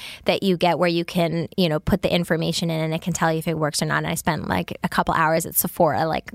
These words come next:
scanning different products and doing that. Um, but now it's the point where my skin is back to me. And I don't have to worry about it that much. I, I actually, the other night, I did, like, the unthinkable because this is my, like, one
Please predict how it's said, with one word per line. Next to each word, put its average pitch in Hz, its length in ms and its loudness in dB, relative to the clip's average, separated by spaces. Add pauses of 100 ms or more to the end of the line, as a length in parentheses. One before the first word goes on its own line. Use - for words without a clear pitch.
(120)
scanning 180 460 0
different 175 320 0
products 165 500 2
and 175 160 0
doing 170 220 2
that. 165 160 -4 (320)
Um, 170 320 2 (300)
but 233 100 2
now 277 240 2
it's 349 140 -4
the 240 80 2
point 196 340 0
where 196 260 4 (260)
my 233 140 2
skin 240 260 0
is 214 120 -2
back - 280 0
to - 120 2
me. 156 160 0 (720)
And 196 200 -2
I 214 160 0
don't 220 280 2
have 214 220 0
to 220 100 0
worry 185 360 6
about 139 280 2
it - 120 -6
that - 200 0
much. - 300 -2
I, 202 140 2 (100)
I 220 120 0
actually, 214 360 2
the 190 160 2
other 190 220 2
night, 180 260 2
I 180 100 2
did, 175 400 2
like, 175 220 0
the 180 160 0
unthinkable 170 640 2
because 170 240 -2
this 170 180 0
is 165 160 -4
my, 160 140 0
like, 165 180 0
one 160 520 0